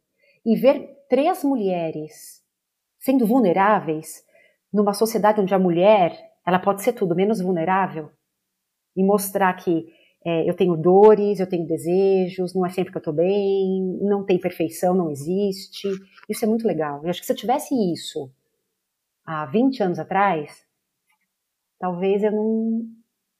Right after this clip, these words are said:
tivesse chegado a trinta e oito quilos, né?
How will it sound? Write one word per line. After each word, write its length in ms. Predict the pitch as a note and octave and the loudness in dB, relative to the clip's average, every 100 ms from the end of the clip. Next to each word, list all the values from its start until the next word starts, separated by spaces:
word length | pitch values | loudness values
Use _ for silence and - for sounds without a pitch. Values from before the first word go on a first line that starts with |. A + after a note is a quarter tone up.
| _ | _
tivesse 680 | - A3+ G3+ G3 - G3+ G3 _ _ _ | -6 -2 -2 -2 -4 -8 -10 _ _ _
chegado 280 | - G3 F3+ | -6 -4 -2
a 40 | |
trinta 220 | - G#3+ G#3 | -2 0 0
e 20 | |
oito 140 | G3 | 0
quilos, 500 | G3 D#3 D#3+ - - _ _ _ _ _ D3+ | -2 -4 -6 -16 -20 _ _ _ _ _ -12
né? 240 | D#3+ E3+ | -12 -12